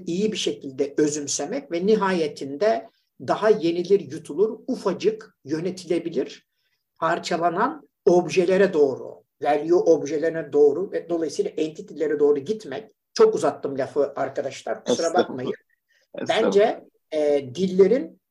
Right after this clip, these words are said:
Speaker 1: çehresini değiştiriyor. Sadece Java'nın değil, C Sharp'ın da çehresini değiştiriyor.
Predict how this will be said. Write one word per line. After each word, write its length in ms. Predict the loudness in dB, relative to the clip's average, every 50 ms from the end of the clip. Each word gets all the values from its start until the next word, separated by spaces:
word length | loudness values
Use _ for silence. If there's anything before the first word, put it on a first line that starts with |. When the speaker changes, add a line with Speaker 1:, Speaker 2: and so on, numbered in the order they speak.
| _ -18 -12
Speaker 1:
çehresini 540 | -6 -2 -2 -2 -2 -2 -4 -4 -4 -4 -2
değiştiriyor. 600 | 0 0 0 0 -2 -6 -6 -4 -2 -2 -2 -2
Sadece 400 | -4 -4 -2 -2 -2 -2 -4 -4
Java'nın 400 | 0 0 0 0 -2 -4 -6 -4
değil, 140 | -2 -2 -2
C 240 | -2 -4 -6 -6 -6
Sharp'ın 440 | -4 -4 -4 -4 -4 -6 -8 -6 -4
da 240 | -4 -6 -6 -10 _ _ _ _ _ _ _
çehresini 400 | -8 -6 -6 -4 -6 -8 -10 -18 -20 -20 -20 -14
değiştiriyor. 680 | -8 -4 -4 -4 -4 -6 -10 -12 -8 -6 -4 -4 -4